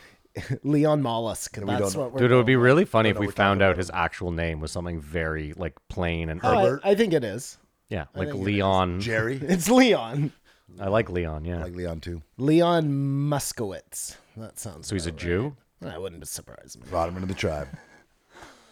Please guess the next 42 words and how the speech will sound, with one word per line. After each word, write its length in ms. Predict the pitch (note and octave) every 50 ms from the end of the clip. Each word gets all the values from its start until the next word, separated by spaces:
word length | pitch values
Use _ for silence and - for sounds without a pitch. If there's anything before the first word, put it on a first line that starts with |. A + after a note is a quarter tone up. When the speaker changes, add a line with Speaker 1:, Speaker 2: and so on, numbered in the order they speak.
| - - - - - - - - - - - - - - - - - - - -
Speaker 2:
How's 180 | F2 F2 E2 D2+
your 100 | F2+ F2
week, 100 | E2+ D#2+
Matt? 220 | D#2 D#2 D#2+ D#2+ - - _ _ _ _ _ _ _ _ _ _ _ _ _ _ _ _ _ _ _ _ -
Speaker 3:
Oh, 140 | C#3+ C#3+ G2+
thanks 240 | - G#2 G#2 G2+ -
for 100 | - G2
your 80 | F2+
enthusiastic 680 | F2 D#2+ - F#2+ F#2 F2 F#2 F2+ F2 F2 - - F2+ E2+
asking, 380 | E2+ F2+ B2 B2+ F3 F2+ E2 -
Kumar. 340 | - G#3 - - A#3+ G3+ -
Speaker 1:
<laughs> 40 | - B3+ - - - - - - -
Speaker 3:
I'm 80 | - -
glad 260 | - F2+ F2+ F#2 F2+
you 80 | F2+ F2+
really 200 | F#2+ F#2+ F#2+ F2+
care. 420 | - - G#2 A#2+ G2 D#2+ - _ _ -
Um, 720 | F#2+ F2+ F2 F2+ F2 F2 F2 F2 E2+ E2+ F2 E2+ E2+ F2 -
whatever. 440 | - E2 F#2+ F#2 D#2+ E2+ A2+ G#2 - _ _ _ _ _ -
It 60 | - - _ -
was 240 | E2 D2 D2+ - -
another 300 | F2 E2+ E2+ E2 F2 F2
seven 320 | - - F2 E2 E2+ E2+
days. 300 | E2 E2+ F2+ E2+ D#2 -
Who 60 | - E2+
the 40 | E2+
fuck 300 | - _ - E2 D#2+ -
cares? 360 | - E2 D#2+ D#2+ D#2 - - - _ _ _ _ _ _ _ -
Speaker 2:
Are 60 | G2 G2+
you 100 | G2+ F#2+
feeling 400 | - - G#2 G2 G2 F#2+ F2+ E2+
the 100 | F2+ F2
lack 320 | F2 F2 E2+ E2 - -
of 140 | F2 E2 -
soccer? 540 | - - - D#2 E2+ - G#2+ G#2+ A2 G#2+ - _ _ _ _ _ _ _ _ _ _ _ _ _ _ _ _ _ _ _ _ _ _ _ - - - _ _ -
Speaker 3:
Uh, 280 | G2 F#2+ F#2+ F#2+ F#2 F#2
there's 160 | F#2 A2 -
some 140 | - B2+ G2+
shitty 320 | - - - G2 A2 F#2+
soccer 340 | - - E2+ D#2 D#2 E2 E2
going 200 | D#2 E2 E2 D#2
on 240 | D#2 D#2+ D#2 D#2